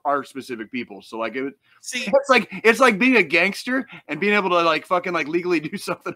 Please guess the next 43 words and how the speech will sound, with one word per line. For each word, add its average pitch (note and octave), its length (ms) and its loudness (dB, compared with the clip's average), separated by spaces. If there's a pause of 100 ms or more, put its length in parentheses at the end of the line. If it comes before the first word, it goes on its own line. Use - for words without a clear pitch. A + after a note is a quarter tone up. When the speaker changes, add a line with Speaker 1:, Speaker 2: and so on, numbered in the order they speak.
Speaker 1:
about - 320 -6
it. - 240 -14 (300)
You G3+ 160 -6
know G#3+ 140 -2
what F#3+ 180 -12
I - 20 -10
mean? G3 200 -6
Like, E3 260 -6 (300)
I - 40 0
Speaker 2:
<clears throat> G#3 120 0
Speaker 1:
fucking F#3 120 0 (300)
love F3+ 140 0
it, C3+ 100 -8
Speaker 2:
See, C3+ 140 -4
Speaker 1:
dude. F#3 80 2
Speaker 2:
but A#3 80 -4
Speaker 1:
Like, - 80 -8
Speaker 2:
see, B3+ 240 -10
that's G3 260 -4
the A3 120 -6
Speaker 1:
infantry G#3+ 200 -4
Speaker 2:
thing. - 40 -10
Speaker 1:
shit. F3+ 140 -14
Speaker 2:
Being, G#3 400 -4 (800)
being G3+ 640 -4 (520)
a E3 100 -8
combat G#3 580 -6
M B2+ 200 -8
P, G#2+ 260 -12
because B2+ 500 -8
I D3+ 120 -2
wasn't D#3+ 400 -6
just D#3 420 -6 (160)
Speaker 1:
It's - 100 -20
a C#3 40 -16
little C#3+ 200 -6
bit C#3+ 120 -4
Speaker 2:
a - 20 -16
Speaker 1:
different B2+ 320 -6
Speaker 2:
fucking - 80 -4
Speaker 1:
than C#3 120 -2
Speaker 2:
M B2+ 40 -18
P. D#3+ 400 -6